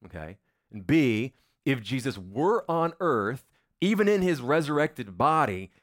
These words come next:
he can only be in one place at one time. So he literally could not be beside every single one of us. And he knows this. And so he left so that God's Spirit could be with everybody, everywhere, all the time,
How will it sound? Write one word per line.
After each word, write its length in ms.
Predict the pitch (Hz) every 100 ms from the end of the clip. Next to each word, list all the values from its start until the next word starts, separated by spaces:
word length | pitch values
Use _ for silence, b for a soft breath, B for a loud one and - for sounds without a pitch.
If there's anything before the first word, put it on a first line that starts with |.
| _ _ _ _ _
he 220 | 139 202
can 120 | 196
only 180 | 190 185
be 160 | 185
in 100 | 151
one 200 | 123 147
place 580 | 143 151 113 92 - - _ _ -
at 200 | 117 113
one 220 | 113 110
time. 300 | 101 78 - -
So 60 | 104
he 120 | 151
literally 640 | 147 139 190 190 175 160
could 300 | 147 - 170
not 340 | 147 135 123 110
be 180 | 135 127
beside 560 | 98 98 160 123 101
every 320 | 117 113 104
single 440 | - 113 98 85 - b b
one 200 | - 220
of 60 | 135
us. 120 | 90
And 100 | -
he 100 | 185
knows 240 | 104 80 -
this. 380 | 202 214 - _ _ _ _ _ _ _ -
And 100 | 139
so 120 | 120
he 100 | 208
left 440 | 240 76 - _ _ _ _ _ _
so 140 | - 160
that 220 | 170 139
God's 300 | 156 165 -
Spirit 340 | - 151 151 - _
could 480 | - - 196 220 175
be 180 | 156 135
with 240 | 123 120 -
everybody, 960 | 113 117 98 110 87 82 78 101 170 - b b -
everywhere, 1000 | 139 123 107 117 104 87 80 82 131 -
all 320 | 120 101 98
the 160 | 95 95
time, 520 | - 85 76 78